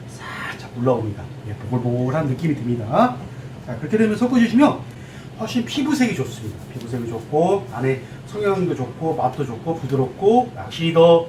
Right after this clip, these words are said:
숙성되다 보니까 이 맛 자체가 고급, 더 고급집니다. 개인적으로 기왕 하시는 것보다는 이렇게 숙성한 다음에 하시는 걸 너무 추천해드립니다.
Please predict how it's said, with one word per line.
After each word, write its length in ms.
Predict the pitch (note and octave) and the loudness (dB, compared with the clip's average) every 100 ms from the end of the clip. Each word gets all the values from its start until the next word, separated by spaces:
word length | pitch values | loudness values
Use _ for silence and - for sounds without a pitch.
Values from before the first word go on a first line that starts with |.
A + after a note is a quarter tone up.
| - | -8
숙성되다 540 | - - B3 G#3 D#3 C3 | -14 -4 -2 0 -2 -2
보니까 460 | B2 A2+ D3 D#3 - - - - | -4 -2 2 2 0 -12 -12 -6
이 140 | D#3+ E3 | -4 -2
맛 240 | - - | -4 -6
자체가 340 | - B2+ C3+ C3+ | -10 -8 -4 -4
고급, 380 | - C3 C3+ - | -4 -4 -4 -4
더 100 | A#2 A#2 | -6 -4
고급집니다. 580 | C#3 C#3+ - A2 G#2 - - | -2 -2 -4 -6 -6 -6 -8
개인적으로 300 | A2 G2 - - - - | -6 -6 -8 -12 -12 -8
기왕 240 | - D3+ F#3+ | 2 4 4
하시는 300 | G#3 A3+ G3+ | 2 2 2
것보다는 580 | D3+ C3+ C#3 A3+ C4 - - - - - | 0 0 4 4 4 -2 -14 -16 -16 -10
이렇게 560 | B2+ C3 B2+ D#3+ A#3+ C4 - - - - - - - | -6 -6 -2 0 0 0 -10 -12 -12 -12 -14 -16 -14
숙성한 500 | - A3+ A#3 G#3+ C4 | -10 -6 -2 2 4
다음에 200 | B3 A3 | 6 4
하시는 300 | F#3+ E3+ E3 | 0 -2 -2
걸 280 | D3+ E3+ F3+ - - - - - - - | 0 0 -2 -8 -16 -16 -14 -14 -14 -8
너무 200 | C#3+ C#3 | -4 -4
추천해드립니다. 540 | - C3 A2+ G2 E2+ | -4 -6 -6 -6 -10